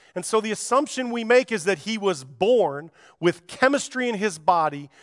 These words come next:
that leads him to feel depressed. By the way, if you doubt chemistry, right, just know if we gave everyone here an adrenaline shot and said, "Sit still," it would be a tough day, right? As I age,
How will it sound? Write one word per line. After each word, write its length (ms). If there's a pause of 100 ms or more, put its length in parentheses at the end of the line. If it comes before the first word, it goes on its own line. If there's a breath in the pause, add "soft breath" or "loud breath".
(140 soft breath)
that 120
leads 440
him 180
to 120
feel 260
depressed. 640
By 160
the 60
way, 160
if 120
you 80
doubt 480
chemistry, 680 (500)
right, 340 (460)
just 240
know 220
if 140
we 140
gave 320
everyone 500
here 260
an 120
adrenaline 460
shot 400
and 140
said, 240
"Sit 220
still," 500 (260)
it 100
would 120
be 140
a 40
tough 340
day, 180 (1160)
right? 500 (880)
As 280
I 440
age, 880